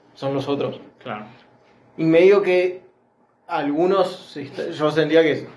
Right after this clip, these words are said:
Speaker 1: no sé, se pegan un palo en el pie, boludo, se,
Speaker 2: <laughs>
Speaker 1: eh,
Speaker 2: Tipo,
Speaker 1: no sé qué
Speaker 2: ya.
Speaker 1: tanto les sirve. En especial ahora que entraban las vacaciones de invierno.
Speaker 2: Sí.
Speaker 1: Eh,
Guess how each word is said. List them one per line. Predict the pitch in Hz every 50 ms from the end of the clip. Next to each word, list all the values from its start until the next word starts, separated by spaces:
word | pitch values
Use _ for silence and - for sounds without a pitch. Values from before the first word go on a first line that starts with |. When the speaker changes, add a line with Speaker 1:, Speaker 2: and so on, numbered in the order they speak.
| - _ _ -
Speaker 1:
no | -
sé, | - 165 147
se | - - -
pegan | - 151 147 135 131
un | 135 131 131 131 127 123 123 120 117 120 - _ _ _ _ _ _ _ _ _ _ _ _ _
palo | - - 156 147 139
en | 131 127 127
el | 123 127 123
pie, | 127 - - 180 175 156
boludo, | 131 131 135 139 143 139
se, | - 113 131 135
Speaker 2:
<laughs> | 139 - 226 208 170 151 127 123 - - - - - - - - _ _ _ -
Speaker 1:
eh, | 160 160 156 151 151 156 160 170 175
Speaker 2:
Tipo, | 190 185
Speaker 1:
no | 180 180
sé | 147 139 127 131
qué | 135 127
Speaker 2:
ya. | - -
Speaker 1:
tanto | 165 160 160 165 165 160
les | 151 147 139 -
sirve. | - 175 170 160 156 147 131 127 127 - - - _ _ _ _ _ _ _ _ _ _ _ _ _ _ _ _
En | - 160 160 151
especial | - 151 143 143 165 175 175 170
ahora | 170 175 180 160
que | 156
entraban | 151 143 139 156 151 147 147 147 143 143 139 135 135 135 135 135 135 135 135 135
las | 135 131
vacaciones | 131 131 135 135 131 - 156 151 151 143 139
de | 139
invierno. | 143 147 156 151 139 131 131 - - - - _ _ _ _ _ _ - - _ _
Speaker 2:
Sí. | - - 135 120 110 110 - - _ _ _ _ _ _ _ _ _ _ _ _ _ -
Speaker 1:
Eh, | 147 139 139 135 131 127 123 120 123 120 117